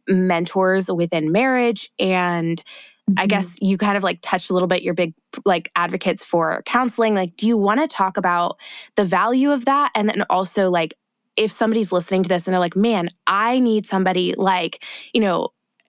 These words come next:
Speaker 1: like, with value and insight and wisdom and experience that you guys have,"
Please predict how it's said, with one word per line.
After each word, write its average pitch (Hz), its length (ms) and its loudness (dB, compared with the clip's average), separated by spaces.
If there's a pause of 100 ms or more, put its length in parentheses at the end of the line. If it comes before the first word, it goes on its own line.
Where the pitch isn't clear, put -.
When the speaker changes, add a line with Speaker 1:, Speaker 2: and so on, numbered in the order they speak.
(440)
Speaker 1:
like, 233 240 2
with 220 500 0
value 208 560 2
and 190 340 0
insight 202 380 0
and 185 160 -2
wisdom 185 380 0
and 175 40 2
experience 185 680 0
that 170 240 0 (100)
you 214 260 2
guys 180 300 0
have," 165 380 -2